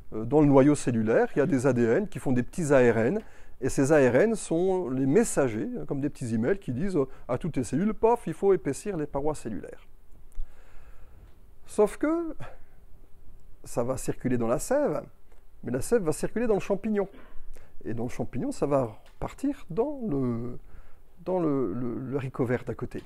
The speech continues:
Avant même que le haricot vert d'à côté soit atteint par les pucerons,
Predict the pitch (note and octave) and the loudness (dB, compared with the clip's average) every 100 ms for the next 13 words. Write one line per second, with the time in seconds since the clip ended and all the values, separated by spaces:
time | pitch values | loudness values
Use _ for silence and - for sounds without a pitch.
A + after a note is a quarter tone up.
0 | - - - - - - - - - - | -12 -14 -16 -20 -20 -20 -18 -14 -10 -8
1 | - - - - F#3+ G3 C#4+ D#4+ E4 C#4+ | -8 -12 -16 -2 4 6 8 6 4 2
2 | - F3 D#3+ D#3 F3 F3 F#3 F#3+ E3 D3 | 2 4 4 2 -2 0 0 2 0 0
3 | D3+ D3 D#3+ D3+ - - - - - - | -2 0 0 -2 -6 -16 -16 -16 -16 -14
4 | - D3+ C#3+ C3+ - - - D#3 D3 D#4 | -4 4 4 4 -4 -20 -6 -4 -2 -2
5 | D#4+ - D3 B2+ B2+ A#2+ - B3+ | -2 -4 -2 -2 -4 -8 -6 -6